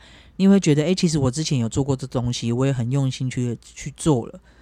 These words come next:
所以当我要换下一个跑道的时候，我只要把剩下那些东西补进来，我其实就可以胜任这个工作。所以也不一定要担心太多，就是当下一定要把那个工作做好。而且我也是建议你下班一定要花时间去进修，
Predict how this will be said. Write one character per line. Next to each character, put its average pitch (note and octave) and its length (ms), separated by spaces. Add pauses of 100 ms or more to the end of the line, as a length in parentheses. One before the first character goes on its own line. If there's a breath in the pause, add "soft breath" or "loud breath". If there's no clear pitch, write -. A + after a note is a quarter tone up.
(220 soft breath)
所 - 140
以 D#3 120
当 D#3+ 240
我 B2+ 400
要 D#3+ 160
换 F#3 300
下 E3 180
一 D#3 60
个 C3 40
跑 A#2+ 160
道 C3+ 140
的 B2+ 60
时 - 120
候， A#2+ 160 (360 soft breath)
我 D#3+ 100
只 F3 80
要 F3 120
把 C3 320 (300)
剩 A3 280
下 F#3 180
那 F3 140
些 D#3+ 180
东 D#3 180
西 C#3+ 360 (320)
补 C3 180
进 E3 260
来， A#2 240 (240 soft breath)
我 B2+ 100
其 - 140
实 B2+ 120
就 D#3 140
可 D3 140
以 A#2+ 60
胜 C3 200
任 B2 140
这 A#2+ 140
个 - 140
工 G#2 220
作。 - 200 (340 soft breath)
所 - 140
以 D#3+ 40
也 C#3+ 100
不 D3 140
一 D3 60
定 C#3+ 160
要 C3+ 160
担 B2 240
心 B2 200
太 A#2 180
多， B2+ 140
就 C3 80
是 D#3 120
当 D3 280
下 D3+ 180
一 B2 40
定 C3 100
要 C3+ 60
把 B2+ 140
那 C3 100
个 C3 60
工 B2+ 180
作 B2 160
做 A#2+ 180
好。 - 240 (360 loud breath)
而 E3+ 100
且 F3 200
我 D3 160
也 D3+ 40
是 D#3 100
建 D3 200
议 C#3+ 160
你 B2+ 100
下 C#3+ 240
班 C3+ 220
一 C3+ 100
定 D3 120
要 C#3+ 80
花 C#3+ 160
时 C#3 140
间 B2 140
去 A#2+ 100
进 B2 280
修， - 300